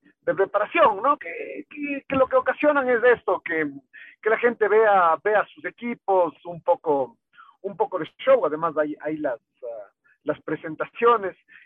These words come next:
Yo siempre me quedo con la sensación de que, mm, de que a los directores técnicos es que, que estos partidos sean, sean públicos,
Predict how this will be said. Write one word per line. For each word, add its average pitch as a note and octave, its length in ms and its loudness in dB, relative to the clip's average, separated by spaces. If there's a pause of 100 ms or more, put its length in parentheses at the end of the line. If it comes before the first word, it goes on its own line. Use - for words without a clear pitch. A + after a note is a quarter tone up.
Yo D4+ 80 -10
siempre E4 280 -6
me A#3+ 100 -2
quedo C4+ 220 4
con G#3 160 -4
la E3+ 80 -4
sensación A#3 640 -6 (920)
de E3+ 160 -8
que, E3+ 340 -4
mm, D3 420 -12 (680)
de F#3 80 -6
que G3+ 120 -2
a G3 40 4
los G3 160 0
directores G#3 560 0
técnicos A3 560 -6 (260)
es G3+ 140 -10 (100)
que, F#3 220 -6
que A3+ 220 0
estos A#3 260 -4
partidos F#3 680 -4
sean, F3 400 -4 (400)
sean F3+ 280 -2
públicos, G3 800 -4